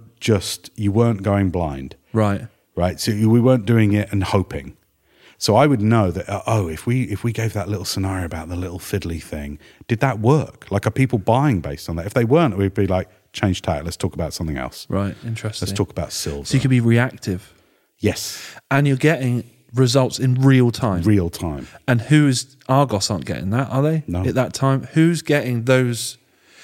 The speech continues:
Speaker 2: You're getting real time
Speaker 1: Seconds. Seconds.
Speaker 2: feedback.
Speaker 1: So it teaches
Speaker 2: It's blowing
Speaker 1: you
Speaker 2: my mind, and it's,
Speaker 1: Yeah.
Speaker 2: and it's t-, what is, how old is that now? Twenty plus years old.
Speaker 1: Q V C,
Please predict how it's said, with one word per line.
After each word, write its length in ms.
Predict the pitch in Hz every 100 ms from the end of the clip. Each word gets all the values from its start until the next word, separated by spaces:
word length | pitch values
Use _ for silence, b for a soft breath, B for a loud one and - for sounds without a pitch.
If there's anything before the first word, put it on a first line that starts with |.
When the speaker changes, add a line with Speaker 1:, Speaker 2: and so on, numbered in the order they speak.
| b b
Speaker 2:
You're 180 | 143 143
getting 420 | 135 107 117 113
real 280 | 135 170 175
time 400 | 170 131 123 117
Speaker 1:
Seconds. 140 | 113 -
Seconds. 560 | - - 156 - 78
Speaker 2:
feedback. 920 | 170 151 139 - 113 87 - - - _ _ _ _ _ _ _ _ _ - - _ _ _ _ _ _ _ _ _ _ B B
Speaker 1:
So 160 | - 143
it 160 | -
teaches 220 | - 165
Speaker 2:
It's 120 | 151 -
blowing 220 | 208 262
Speaker 1:
you 60 |
Speaker 2:
my 160 | 208 185
mind, 260 | 185 220 165
and 140 | 147
it's, 240 | 127 104
Speaker 1:
Yeah. 80 | 73 - -
Speaker 2:
and 80 | 151
it's 180 | 143 -
t-, 240 | _ - - _ -
what 220 | 170 151
is, 80 | 151
how 180 | 143 170
old 140 | 180
is 60 | 127
that 120 | 78
now? 140 | 98 90
Twenty 480 | - 151 156 - 156
plus 460 | 143 - 139 131
years 280 | 139 131 127
old. 200 | 123 110
Speaker 1:
Q 100 | 113 147
V 60 |
C, 220 | 135 143